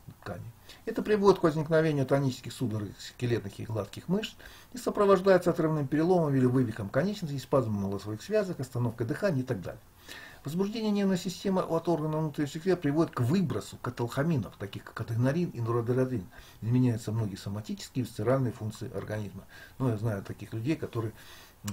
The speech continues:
скажем так, ловили кайф, когда, м, прикладывали язык к розетке. Вам это делать не советую, это один на миллион, у которого <laughs> возникают, э, вот эти процессы, у вас может это быть, э, с точностью до наоборот.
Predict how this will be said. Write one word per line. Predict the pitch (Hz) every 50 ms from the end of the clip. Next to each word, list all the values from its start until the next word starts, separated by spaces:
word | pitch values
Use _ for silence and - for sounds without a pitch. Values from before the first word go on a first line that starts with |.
| - -
скажем | 104 101 107 -
так, | - 98 - -
ловили | 117 113 117 117 104 104
кайф, | - 123 139 151 -
когда, | - 110 92 113 110
м, | 110 - - 120 120 113 107 110 110 107
прикладывали | - - 107 101 - - 113 104 98 104 101 101 104 101
язык | 101 95 104 123 131 - - - - - - - - - - - - - -
к | -
розетке. | 117 131 113 101 98 - - 110
Вам | 123 131 120 110
это | 107 - 104
делать | 107 101 98 98
не | 104 98
советую, | - 131 143 185 202 202 208 190 170 139
это | 123 - 110
один | 107 101 110 101
на | 101
миллион, | 98 101 104 117 143 180 185
у | 151 135
которого | - 107 - 117 110 110 107 110 104 92 69 - - - - - - - - - - -
<laughs> | 101 90 - - - - - - - - - -
возникают, | 117 117 101 110 123 - - 117 101 95 - - - - - 139 - - - - - - - - - - - - - - - - - 110
э, | 110 117 120 117
вот | 117 110 -
эти | 107 - -
процессы, | 101 - 117 123 - 190 196 190 - - 160
у | 131 123
вас | 127 147 156 - 120
может | 110 127 131 120 117 -
это | 117 113 - 98
быть, | 87 107 127 127 -
э, | - - - - - - -
с |
точностью | - - 123 117 - 117 110 - -
до | - 117 113
наоборот. | 107 104 104 98 90 87 87 87 -